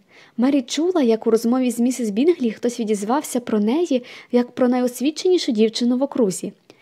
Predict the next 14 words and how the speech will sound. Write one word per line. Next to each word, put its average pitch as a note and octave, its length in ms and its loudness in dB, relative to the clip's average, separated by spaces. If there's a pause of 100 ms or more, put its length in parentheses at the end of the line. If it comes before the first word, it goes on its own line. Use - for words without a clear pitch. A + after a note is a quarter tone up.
(360)
Кетрін A#3 360 -2
та A3 140 2
Лідії E4 360 2
також G#3+ 360 -4
поталанило. G#3 760 -2 (400)
Їх D#4+ 180 2
постійно G4 420 0
запрошували C#4 580 0
танцювати, G#3+ 720 -2 (280)
тому B3 220 4
необхідність C4+ 640 0
постійної B3+ 500 -2
наявності B3 600 0
кавалерів A#3+ 640 0